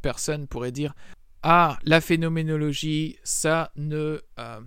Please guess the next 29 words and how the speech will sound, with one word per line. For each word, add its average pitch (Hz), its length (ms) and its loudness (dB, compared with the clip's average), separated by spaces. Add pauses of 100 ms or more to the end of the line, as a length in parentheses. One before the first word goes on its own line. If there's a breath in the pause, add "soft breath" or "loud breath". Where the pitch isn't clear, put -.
(120)
décrit 156 600 0
que 190 240 4
notre 165 320 -2
subjectivité, 156 1160 0
que 170 180 4
ce - 160 -2
qui 151 220 -2
se 143 160 -4
passe 156 400 0
dans 147 180 0
l'intimité 143 760 0
de 127 160 -2
notre 123 360 -6
cerveau 170 600 4
ou 151 120 0
de 139 160 -8
notre 131 320 -8
esprit, 180 560 -4 (500 soft breath)
tandis 170 360 4
que 170 100 2
la 151 140 8
science, 170 440 -2
ça 151 200 2
décrit 147 400 0
le 151 120 4
monde 165 540 -2
tel 160 260 0
qu'il 147 280 0
est, 165 260 2